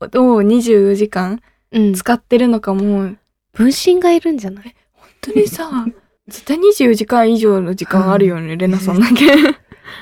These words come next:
Speaker 2: すごいよね。いや、でも、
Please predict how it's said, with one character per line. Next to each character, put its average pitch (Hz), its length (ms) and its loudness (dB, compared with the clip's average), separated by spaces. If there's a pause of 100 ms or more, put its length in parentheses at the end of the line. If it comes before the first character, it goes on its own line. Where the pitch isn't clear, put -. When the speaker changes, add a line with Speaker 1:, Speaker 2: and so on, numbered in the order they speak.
(300)
Speaker 2:
す - 220 -20 (340)
ご - 60 0
い 226 40 2
よ 185 100 0
ね。 180 420 -6 (300)
い 185 40 -6
や、 180 100 -4
で 185 160 0
も、 170 240 -2